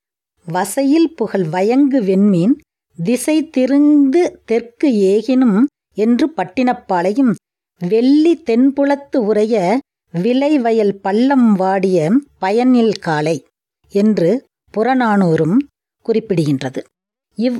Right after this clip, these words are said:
இரு பாடலின் வழி சுக்கிரன் என்னும் கோள் எப்போது தான் செல்லும் திசையில் இருந்து மாறுபட்டுச் செல்கின்றதோ, அப்போதும் தெற்கு நோக்கி சுக்கிரன் பயணித்தாலும்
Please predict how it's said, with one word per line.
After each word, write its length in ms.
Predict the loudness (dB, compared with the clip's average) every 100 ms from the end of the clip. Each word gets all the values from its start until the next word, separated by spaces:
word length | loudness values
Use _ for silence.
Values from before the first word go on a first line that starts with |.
| -6
இரு 300 | -2 0 -2
பாடலின் 540 | -2 -2 0 2 2
வழி 480 | 2 0 0 0 -2 _ _ -20
சுக்கிரன் 720 | -8 -6 -6 -2 0 2 2
என்னும் 460 | 2 2 2 -2
கோள் 380 | -2 0 2 0 _ _ _ _
எப்போது 720 | -6 -6 -6 -4 -2 0 -2
தான் 260 | -2 -2 -2
செல்லும் 500 | -2 0 2 2 2
திசையில் 480 | 0 -2 0 0 2
இருந்து 480 | 2 2 0 0 0 -2 _ _ _ -8 -4
மாறுபட்டுச் 840 | -2 0 -2 -2 -4 -6 -6 -2
செல்கின்றதோ, 680 | 0 0 0 0 0 0 -2 _ _ -12
அப்போதும் 680 | -10 -8 -4 -2 2 0 0 -8 _ _ _
தெற்கு 380 | -4 -4 -2 0
நோக்கி 340 | 2 2 0 -4
சுக்கிரன் 540 | -4 -4 -2 0 -2
பயணித்தாலும் 840 | -2 -2 -2 -2 -4 -2 0 -2